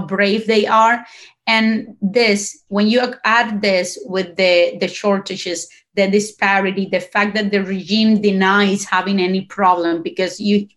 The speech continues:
read the press and very rarely they, uh, you know, they say that, "Okay, we're having problems, we need to fix it." They just wipe it up. "We, we're perfect, nothing wrong is going on here." And people get,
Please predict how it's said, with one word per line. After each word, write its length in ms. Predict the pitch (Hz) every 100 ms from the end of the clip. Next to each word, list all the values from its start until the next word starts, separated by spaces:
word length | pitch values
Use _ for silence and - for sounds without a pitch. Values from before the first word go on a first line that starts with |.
| -
read 180 | 226 208
the 100 | 214
press 420 | - 226 247 254
and 160 | 208 196 - - _ 202
very 320 | 196 262 311
rarely 640 | 190 214 214 190 165 151 190
they, 340 | 185 190 185
uh, 300 | - 190 - - -
you 180 | - 202
know, 180 | 165 160 185
they 140 | 185
say 360 | - - 185 185
that, 200 | 180 175
"Okay, 240 | 247 214
we're 160 | 170 180
having 320 | 185 185 185
problems, 460 | - 220 208 196 190
we 60 |
need 140 | 175 156
to 60 |
fix 340 | 190 - - -
it." 140 | 170
They 140 | 185
just 200 | 196 220 220 - - -
wipe 320 | 190 208 202
it 120 | 175
up. 240 | 151 -
"We, 260 | 170 180 143
we're 220 | 190 196
perfect, 480 | 196 240 233 220 202
nothing 420 | 190 185 196 185
wrong 200 | 185 185
is 100 | 180
going 300 | - 175 165
on 180 | 156 151
here." 220 | 147 98 - - - - -
And 520 | 240 247 254 254 254 -
people 480 | 294 294 370 359 262
get, 320 | 294 262